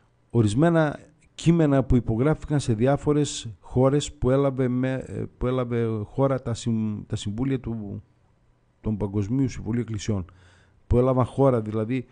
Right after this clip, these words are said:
αυτές οι συνεδριάσεις. Σας είχα πει ορισμένα πράγματα.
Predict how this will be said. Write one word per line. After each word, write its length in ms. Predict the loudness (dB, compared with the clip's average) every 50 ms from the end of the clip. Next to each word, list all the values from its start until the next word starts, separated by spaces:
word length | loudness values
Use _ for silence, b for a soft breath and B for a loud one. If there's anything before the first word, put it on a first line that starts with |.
| b b b b
αυτές 320 | -6 -4 0 0 0 0
οι 40 | 2
συνεδριάσεις. 840 | 2 2 4 4 4 4 4 4 4 4 0 -2 -8 -16 -18 -20 _ b b b b b b b b b b b b b b b b b b b b b b b _ _ _ _ _ _ _ _ _ _ _ _ _ _ _
Σας 220 | _ -4 -2 0 2
είχα 200 | 2 4 4 4
πει 120 | 6 6
ορισμένα 500 | 6 6 6 4 2 2 2 2 2 0
πράγματα. 680 | 0 0 0 2 2 0 0 0 -2 -4 -4 -6 -8